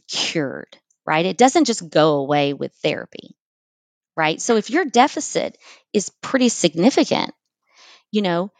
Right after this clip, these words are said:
we don't know. Therapy is definitely, eh, with the experience that I have, therapy always works. It definitely improves, um, the reading, writing, and spelling abilities of my students.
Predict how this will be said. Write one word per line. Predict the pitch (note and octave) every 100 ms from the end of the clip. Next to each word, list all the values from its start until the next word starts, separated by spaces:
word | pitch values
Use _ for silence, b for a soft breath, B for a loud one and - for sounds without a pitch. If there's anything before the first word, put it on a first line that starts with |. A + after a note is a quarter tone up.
| _ _ _ _ _ _ -
we | D3+
don't | F#3 C4
know. | A4 F4
Therapy | - F3 F#3 A3 G#3+ G#3 B B
is | G#3 F#3
definitely, | F3+ F#3+ B3+ F4+ D#4+ A3+
eh, | - F3+ - -
with | - - F#3+ F#3
the | F3+
experience | E3 - G#3+ G#3 F#3+
that | F3
I | G3+
have, | A3 F3 - b b -
therapy | D#4+ D#4 - -
always | - B3+ G#3+ D3+
works. | - C#3 - - -
It | G#3+ G3+ _
definitely | - A3+ - A3 F3+ F3 E3+ -
improves, | D#3+ - - - G#3 A3 G#3+ D#3 D3 D3 - - B B B -
um, | F#3 D#3+ D#3 - _ _ _ _ _ _
the | E3+ F#3+
reading, | F3 F#3 F3+ F3+
writing, | E3+ D#3+ D#3+ D#3
and | D3
spelling | - E3 D#3+ D#3
abilities | C#3+ D#3+ D#3 D3+ D3
of | D3
my | C#3+
students. | - C4+ D#4+ - -